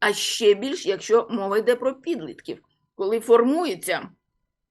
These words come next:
статева система і, е, належна праця коринаднирників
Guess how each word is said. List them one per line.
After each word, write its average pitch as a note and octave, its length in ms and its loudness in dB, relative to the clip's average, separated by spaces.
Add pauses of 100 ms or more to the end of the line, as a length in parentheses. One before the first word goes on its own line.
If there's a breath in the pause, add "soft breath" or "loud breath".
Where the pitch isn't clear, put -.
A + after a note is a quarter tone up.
(480 soft breath)
статева - 540 0
система A3+ 800 2
і, G3+ 200 0
е, F3 320 0 (680)
належна G3+ 520 2
праця F#3 380 -2
коринаднирників G3+ 960 -2